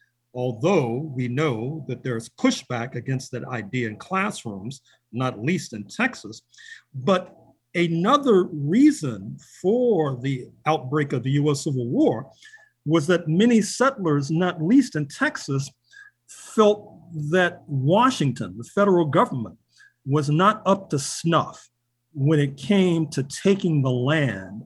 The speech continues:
of the Native Americans. And they thought that a state like Texas would be better off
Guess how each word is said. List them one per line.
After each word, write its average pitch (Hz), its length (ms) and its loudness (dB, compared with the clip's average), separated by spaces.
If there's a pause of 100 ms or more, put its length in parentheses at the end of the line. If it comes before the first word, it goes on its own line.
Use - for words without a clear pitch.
of 127 180 -2
the 131 100 -2
Native 135 360 2
Americans. 123 760 -2 (720)
And 143 240 2
they 190 160 6
thought 151 480 0 (480)
that 139 500 -2 (180)
a 135 140 0
state 180 420 0
like 147 340 -2
Texas 139 680 -6 (800)
would 143 300 -2
be 160 120 2
better 143 420 0
off 156 480 0